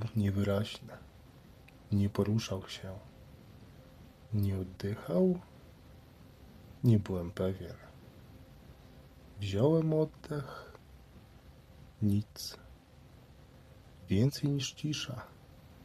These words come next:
Było oczekiwanie. Zamknąłem oczy. Kiedy je otworzyłem, coś przesunęło się w kącie pokoju.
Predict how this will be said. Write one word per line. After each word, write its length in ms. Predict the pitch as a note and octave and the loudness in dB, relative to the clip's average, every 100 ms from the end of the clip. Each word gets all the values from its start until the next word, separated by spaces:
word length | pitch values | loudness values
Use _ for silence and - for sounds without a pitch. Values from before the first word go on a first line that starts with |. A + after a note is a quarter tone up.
| - - - - - - - - - - | -20 -20 -20 -20 -20 -20 -20 -20 -18 -6
Było 560 | G#2 G#2+ A2 A2 A#2 - - - - - - - - - - - - - | 2 4 4 4 0 -4 -12 -20 -20 -20 -20 -20 -20 -20 -20 -20 -20 -6
oczekiwanie. 1000 | G#2+ - - - A2+ G2 G#2 A#2 A2 G#2 - - - - - - - - - - - - - - - - - - - - | -4 -2 -6 -6 -6 -2 0 2 0 -2 -8 -18 -20 -20 -18 -18 -18 -18 -18 -16 -16 -16 -18 -16 -16 -16 -18 -18 -16 -16
Zamknąłem 540 | - - - C3+ C3 - | -14 -8 0 4 4 2
oczy. 340 | G2+ - - - - - - - - - - - - - - - - | -4 -6 -10 -12 -14 -20 -20 -20 -20 -20 -20 -20 -20 -20 -20 -20 -18
Kiedy 280 | - - G3 | -6 -4 -2
je 180 | - | -4
otworzyłem, 880 | - - - C3 - G#2 C#3 C3+ C3+ A#2+ - - - - - - - - - - - - - - | -6 -10 -12 -8 -4 0 2 2 0 -6 -12 -18 -20 -20 -20 -20 -20 -20 -20 -20 -20 -20 -20 -4
coś 240 | - C3 | 0 2
przesunęło 760 | - - C3 B2+ F#2 F2+ G#2 A2 | 0 -2 0 0 -4 -2 0 0
się 160 | - | -4
w 100 | - | -12
kącie 340 | - F2 F#2 - | -8 -8 -8 -12
pokoju. 640 | - - - F#2+ F#2+ F#2+ | -14 -14 -8 -6 -6 -10